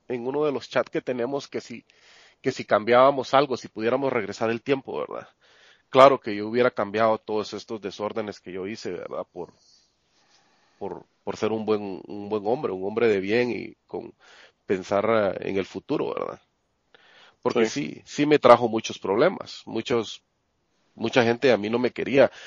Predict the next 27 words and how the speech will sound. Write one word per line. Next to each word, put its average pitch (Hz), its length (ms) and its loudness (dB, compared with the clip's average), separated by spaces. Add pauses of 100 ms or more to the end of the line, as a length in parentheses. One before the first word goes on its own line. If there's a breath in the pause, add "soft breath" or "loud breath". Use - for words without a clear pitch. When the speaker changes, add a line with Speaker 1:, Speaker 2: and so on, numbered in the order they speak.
(220 loud breath)
Speaker 1:
Allá, 95 400 6
Manolo, 123 320 4
yo 110 120 4
llegaba 123 320 8
a - 20 10
la 110 100 6
casa 110 260 -2
de 120 80 -2
un 120 120 0
amigo 131 280 0
y 123 40 -2
le 110 60 2
decía, 113 360 0
"Amigo, 139 380 0
hey, 151 180 2
acompáñame 123 640 -2
a - 20 -8
comer 117 340 -2
a, 127 180 2
a - 180 -4
un 117 160 -4
lugar." 147 320 0 (360 soft breath)
Los 123 160 -4
papás 117 280 -2
le 131 120 0
decían, 120 340 -4
"No, 143 180 -8